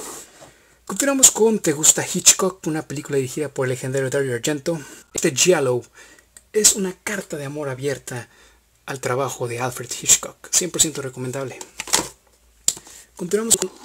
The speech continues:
una película catalogada Mondo. Eh, ¿qué significa esto? Bueno, entre paréntesis snuff, que incluye metrajes muy polémicos y asesinatos reales dentro de la cinta. No son muy tipo de contenidos,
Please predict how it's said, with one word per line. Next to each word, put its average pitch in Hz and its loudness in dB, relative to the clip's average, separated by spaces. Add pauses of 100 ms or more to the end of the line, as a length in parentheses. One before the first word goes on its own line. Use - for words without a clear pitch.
(120)
una 226 -2
película 185 2
catalogada 127 -2
Mondo. 131 -2 (540)
Eh, 120 -6
¿qué - 0
significa 135 0
esto? 160 6
Bueno, 151 -2
entre - -4
paréntesis 123 0
snuff, 139 -2 (520)
que - -8
incluye 208 -2
metrajes 170 -4
muy 160 -4
polémicos 135 -4 (340)
y 139 -2
asesinatos 131 0
reales - 4 (340)
dentro 123 -6
de 117 -6
la 113 0
cinta. 113 2 (520)
No 190 -2
son 208 8
muy 208 2
tipo - 4
de 123 -2
contenidos, 127 -4